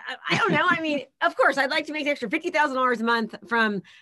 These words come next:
Speaker 1: from coaching, not from revenue of the podcast, but from, like, actually getting new coaching clients. That'd be amazing. Actually,
Speaker 2: Okay.
Speaker 1: a hundred thousand for as much time as I spend. So extra hundred K a month would be great. And that's, that for me, that's realistic in my business, if that makes sense.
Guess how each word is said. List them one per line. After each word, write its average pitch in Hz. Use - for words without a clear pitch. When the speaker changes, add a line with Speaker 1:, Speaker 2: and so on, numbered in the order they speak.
Speaker 1:
from 226
coaching, 220
not 262
from 294
revenue 240
of 185
the 185
podcast, 196
but -
from, 220
like, 208
actually 233
getting 208
new 233
coaching 220
clients. 185
That'd 202
be 220
amazing. 208
Actually, 320
Speaker 2:
Okay. 339
Speaker 1:
a 311
hundred 254
thousand 170
for 185
as 190
much 233
time 226
as 180
I 170
spend. 165
So 175
extra 285
hundred 277
K 233
a -
month 202
would 185
be 180
great. 170
And 226
that's, 262
that 226
for 233
me, 240
that's 202
realistic 202
in 208
my 202
business, 185
if 233
that 233
makes 240
sense. 302